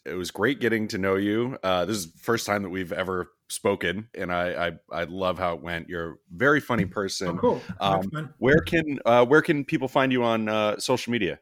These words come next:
Speaker 1: I think you should definitely throw out that Twitter.
Speaker 2: Yes. Uh, yeah, yeah. I, I, I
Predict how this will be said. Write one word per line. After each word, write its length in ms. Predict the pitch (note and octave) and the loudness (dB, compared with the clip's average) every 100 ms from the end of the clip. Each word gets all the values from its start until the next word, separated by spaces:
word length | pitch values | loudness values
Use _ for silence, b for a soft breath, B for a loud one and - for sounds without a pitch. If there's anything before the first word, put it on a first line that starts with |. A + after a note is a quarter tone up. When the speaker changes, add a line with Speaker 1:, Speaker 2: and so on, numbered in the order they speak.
| - | -8
Speaker 1:
I 80 | G#2 | -6
think 160 | A#2 | -6
you 60 | G2+ | -6
should 260 | - G#2+ F#2+ | -4 -4 0
definitely 320 | A#2 A#2+ G2+ | 0 0 -6
throw 260 | - F#2+ | -2 0
out 140 | F#2 - | 0 -2
that 200 | F#2 - | -6 -6
Twitter. 420 | - G#2 E2 E2+ _ _ _ _ | -4 -2 -4 -6 _ _ _ _
Speaker 2:
Yes. 340 | - A#3+ - - - - | 4 4 4 0 -2 8
Uh, 320 | G#3 G3+ F3 | 12 12 10
yeah, 220 | G3+ G3+ D3+ | 8 6 6
yeah. 240 | G3 C#3+ | 4 4
I, 200 | D3 F3 | 6 6
I, 560 | E3 F3 F3 F3 E3+ D#3+ | 6 6 6 4 2 2
I 160 | E3 | 0